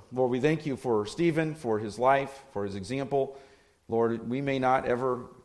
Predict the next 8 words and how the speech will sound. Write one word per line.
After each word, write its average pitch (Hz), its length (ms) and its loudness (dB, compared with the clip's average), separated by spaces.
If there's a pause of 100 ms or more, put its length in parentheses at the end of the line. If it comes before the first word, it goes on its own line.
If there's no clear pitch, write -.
(160)
come 135 280 -2
to 117 260 -4
a 104 60 0
place 127 400 0
of 117 60 -4
martyrdom 123 480 0
like 104 180 -4
Stephen, 135 500 -6